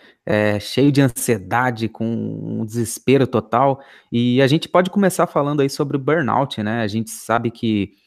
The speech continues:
é, dentro da área de programação, a gente acaba se apaixonando, digamos assim, tanto pelo que a gente faz, que a gente não percebe que tá se sobrecarregando de trampo, né?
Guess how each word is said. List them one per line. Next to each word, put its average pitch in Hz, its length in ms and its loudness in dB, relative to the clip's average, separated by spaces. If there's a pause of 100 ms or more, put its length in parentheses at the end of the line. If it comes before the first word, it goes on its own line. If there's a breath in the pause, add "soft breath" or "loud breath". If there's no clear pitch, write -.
(160)
é, 95 240 0
dentro 147 320 2
da 131 140 4
área 151 160 4
de 139 80 -2
programação, 135 760 0 (440 soft breath)
a 113 100 2
gente 139 560 -2
acaba 139 400 0
se - 160 -6
apaixonando, 143 840 2
digamos 127 340 -2
assim, 131 260 0
tanto 143 480 -2
pelo 127 280 0
que 131 100 -2
a 123 60 2
gente 117 200 -2
faz, 139 460 -2 (380 soft breath)
que 147 380 0
a 156 100 6
gente 170 260 -2
não 190 160 2
percebe 196 560 4
que 185 160 -4
tá 170 360 0
se - 140 -6
sobrecarregando 175 640 0
de 214 100 -4
trampo, 131 420 -2
né? 113 140 -2